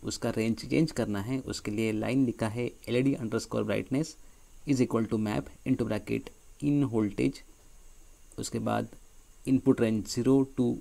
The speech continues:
one zero two three and output range zero to two fifty five। उसके बाद जो data है उसको हमने convert किया है वो अभी पीडब्ल्यूएम waveform generate करने के लिए इस्तेमाल करेंगे। उसके लिए line लिखा है analog write into bracket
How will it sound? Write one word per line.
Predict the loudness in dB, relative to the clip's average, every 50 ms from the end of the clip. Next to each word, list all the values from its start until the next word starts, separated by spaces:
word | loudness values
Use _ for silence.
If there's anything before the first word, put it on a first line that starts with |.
| -4 -4
one | -2 -2 0
zero | 0 0 -2
two | -2 -4 -6 -6 -4
three | -4 -4 -4 -6 -12 -18 -20 -18 -12 -8
and | -6 -6 -6 -6 -6
output | -6 -6 -4 -4 -4 -4 -2
range | -2 -2 -2 -4 -4 -2
zero | 0 0 0 0
to | 0 0 -2 0
two | 0 0 -2
fifty | -2 -4 -6 -10 -10
five। | -8 -10 -10 -12 -14 -20 -20 -20 -20 -20 -20 -20 -20 -20 -20 -20 -20 -20 -20 -16 -8 -6
उसके | -6 -6 0 2 2 2
बाद | 4 2 0 0 0 -2 -6 -12 -20 -20 -20 -20 -20 -20 -20 -18 -12 -12
जो | -4 4 6 8 8 8
data | 8 6 4 4 4 4 2 2
है | 2 2 0 -2 -4 -4 -6 -8
उसको | -10 -10 -8 -4 -2 0
हमने | 2 2 2 2 0
convert | 0 -2 -2 0 0 2 2 2 2 0
किया | 0 0 0 2 2 0
है | -2 -4 -6 -8 -10 -12 -16 -12 -8
वो | -2 2 4 4 2 2 0
अभी | -2 -2 0 2 0 0 0 -4 -10 -20 -20 -20 -20 -20 -20 -20 -20 -20 -6 2 2
पीडब्ल्यूएम | 4 6 6 4 6 6 6 6 6
waveform | 6 4 2 2 2 2
generate | 2 2 2 2 2 2
करने | 0 -2 0 0 0
के | 0 2
लिए | 2 2
इस्तेमाल | 0 0 -2 -2 -2 -2 -2 -2
करेंगे। | 0 0 0 0 0 0 0 -2 -2 -4 -6 -10 -6 -6
उसके | -6 -4 -2 -2 0
लिए | 2 2
line | 2 2 0 0 0
लिखा | -2 -2 -2 -2 -4
है | -2 -2 -6 -6
analog | -4 -4 -4 -2 -2 -2 -4
write | -4 -4 -4 -2 -2 -2 -4 -8 -12 -6 -4
into | -4 -2 0 0 -2
bracket | -2 -4 -4 -6 -8 -6